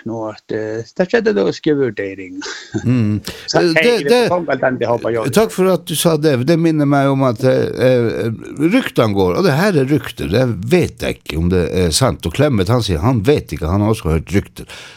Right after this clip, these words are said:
Speaker 2: Att du ska ha försökt att exkludera Klemmet Klemmetsen ifrån Centerpartiet på grund av hans medlemskap i Arja. Eh, har du lust att kommentera det?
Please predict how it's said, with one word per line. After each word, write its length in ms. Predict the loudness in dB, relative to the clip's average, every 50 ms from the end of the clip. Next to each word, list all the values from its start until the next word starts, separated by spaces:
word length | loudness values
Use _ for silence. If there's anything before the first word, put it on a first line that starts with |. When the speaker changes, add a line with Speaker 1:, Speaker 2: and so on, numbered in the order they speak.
| -20 -4
Speaker 2:
Att 200 | -2 -2 -2 2
du 140 | 0 0 0
ska 160 | 2 0 2
ha 180 | 2 2 2 0
försökt 500 | 0 0 0 2 2 0 0 0 -2 -4
att 160 | -4 0 0
exkludera 720 | -2 -2 0 -6 -2 0 0 2 2 2 2 2 2 0 -2
Klemmet 380 | 0 2 0 2 2 0 -2 0
Klemmetsen 480 | 0 0 2 2 0 -2 -2 0 0 2
ifrån 480 | 2 0 0 0 0 2 2 2 0
Centerpartiet 720 | 0 0 -2 -2 -2 -2 -4 -4 -4 -2 0 0 0 0 0
på 120 | 0 0
grund 340 | 2 2 2 2 2 2 0
av 120 | 0 2
hans 220 | 2 0 0 0 0
medlemskap 580 | 0 0 2 2 0 -2 -2 -2 -4 -2 -2
i 60 | -4 -2
Arja. 440 | 0 0 0 0 -2 -4 -6 -8 -10 -12 -16 -16 -16 -16 -18 -18 -18 -20 -20 -20 -20 -20 -10
Eh, 400 | -2 0 2 2 2 0 -2 -4 -4 -6 -6 0 0
har 120 | 2 2
du 120 | 2 4 2
lust 200 | 2 2 0 -2
att 60 | 0
kommentera 520 | 0 0 0 0 0 0 0 0 0 0
det? 160 | -2 -4 -8